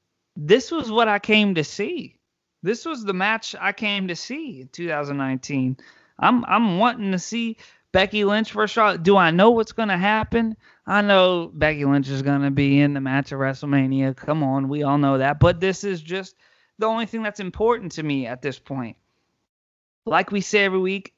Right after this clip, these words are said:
Becky Lynch is the hottest thing right now. It is crazy to think. It is crazy to think there is the Hulk Hogan era. There is the Shawn and Bret era.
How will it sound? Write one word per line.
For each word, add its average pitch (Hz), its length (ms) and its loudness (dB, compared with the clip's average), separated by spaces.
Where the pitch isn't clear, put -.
Becky 170 340 -4
Lynch 175 240 -6
is 165 160 -4
the 156 120 0
hottest 156 480 -4
thing 156 220 2
right 139 220 0
now. 123 420 -6
It 170 200 -2
is 170 180 -4
crazy 165 760 0
to 214 240 4
think. - 680 0
It 185 240 4
is 185 200 0
crazy 180 1200 0
to 208 200 0
think 175 500 0
there 175 280 4
is 156 260 4
the 156 160 4
Hulk 175 320 4
Hogan 165 340 4
era. 120 400 -4
There 151 240 6
is 151 200 2
the 143 100 2
Shawn 175 460 2
and 165 160 0
Bret 143 320 -4
era. 113 440 -12